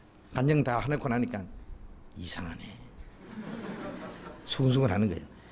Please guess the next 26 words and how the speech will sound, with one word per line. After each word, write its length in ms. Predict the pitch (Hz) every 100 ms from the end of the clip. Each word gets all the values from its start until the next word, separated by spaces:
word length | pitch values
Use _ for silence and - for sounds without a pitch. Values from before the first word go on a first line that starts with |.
| - - -
구원 200 | 98 127
아닌 220 | - 123
것 100 | 135
같으네. 400 | 104 - - 107 - - - - - -
왜냐면 300 | 151 165 113 - - -
간증이 320 | - 147 185
뭔데, 480 | 156 151 165 131 113
뭔지 280 | 110 143 147
모르게 220 | 127 127
했는데 440 | 131 156 131 113 - - - - - -
진짜 340 | - 185 180
할 180 | - 156
말은 200 | 156 143
안 160 | 113 240
하고 140 | 117
안 120 | 107
할 100 | 156
말은 240 | 180 185 127
잔-, 360 | 101 117 110
말은 220 | 101 117 101
잔뜩 300 | 117 113 127
했네. 460 | 123 123 110 147 - - - - - - - - - -
그럴 180 | 220
수 80 | 220
있어요. 380 | 185 - 113 87 - - - - - - - - - - - - - -
예. 200 | 92